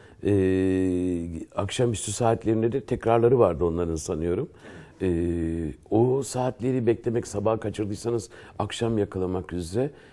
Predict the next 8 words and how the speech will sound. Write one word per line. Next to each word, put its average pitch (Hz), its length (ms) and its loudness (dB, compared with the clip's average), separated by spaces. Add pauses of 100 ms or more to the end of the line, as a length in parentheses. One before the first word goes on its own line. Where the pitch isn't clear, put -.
(180)
büyük 113 300 -4
bir 117 160 -2
boşluk 120 400 0
olurdu. 87 400 0
Bir 104 60 -2
gün 110 140 0
atladınız 123 580 0
mı 143 220 0